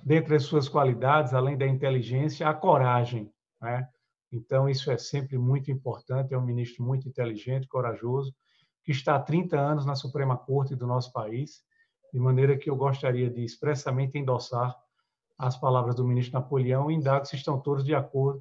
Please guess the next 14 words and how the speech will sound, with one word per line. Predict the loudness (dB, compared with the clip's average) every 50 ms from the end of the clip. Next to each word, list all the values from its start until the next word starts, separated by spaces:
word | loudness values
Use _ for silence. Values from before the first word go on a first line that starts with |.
| -10 _ _ _ _ _ _ -8 -2
para | 0 2 2 2 0
que, | 0 2 4 4 4 4 2 -2 -10 _ _ _ _ _ 0
em | 2 4
nome | 6 8 8 8 8
do | 6 4
colegiado, | 4 2 2 4 4 4 4 4 4 6 6 6 6 4 2 -2 0
possamos | 0 0 0 0 -2 0 0 2 2 0 -2 -4 -8 -14 _ _ _ _ _ _
mandar | 0 0 2 2 2 2 2 2 0 -2 -8 _ _ _ _ _ -4
essa | -4 -2 -2 0 2
mensagem | 4 4 4 2 2 2 2 2 2 0 -2 0
ao | 0 0 0
ministro | 0 0 -2 -2 -4 -4 -4
Marco | -6 -6 -2 -2 -2
Aurélio. | -2 -2 -6 -10 -14